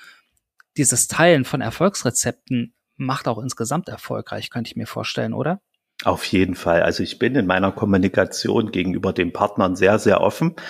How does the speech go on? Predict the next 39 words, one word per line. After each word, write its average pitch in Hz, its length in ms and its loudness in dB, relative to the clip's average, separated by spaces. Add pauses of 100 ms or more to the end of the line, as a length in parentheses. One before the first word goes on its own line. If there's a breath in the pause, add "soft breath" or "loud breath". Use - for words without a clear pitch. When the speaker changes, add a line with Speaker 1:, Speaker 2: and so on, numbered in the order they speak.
(320 loud breath)
Speaker 2:
Ich 90 200 -4
sag 92 280 2
auch, 98 440 0
ähm, 87 380 -2
„Mensch, 123 380 0 (420 loud breath)
ähm, 95 260 0 (220)
was, - 400 -2
was - 260 0
können 113 280 2
wir 104 100 4
machen? 104 360 0
Was 101 200 2
ist - 220 -6
möglich, 123 520 -2
damit 98 380 -2
alle 131 220 2
Seiten 113 380 2
davon 113 360 0
profitieren 117 580 0
und 104 100 0
am 92 120 0
Ende 127 300 4
auch 104 240 2
der 95 160 2
Verbraucher 120 580 2
oder 98 240 0
der 90 120 2
Nutzer 101 340 0
davon 101 400 0
profitiert?“ 120 640 -2 (560 loud breath)
Und 101 520 2
ja, 80 260 2
das 95 240 -2
ist, 110 360 -2 (140)
das - 180 -2
ist 110 220 -2
wirklich, 117 500 2
äh, - 60 -12 (340)
wichtig, 95 720 -2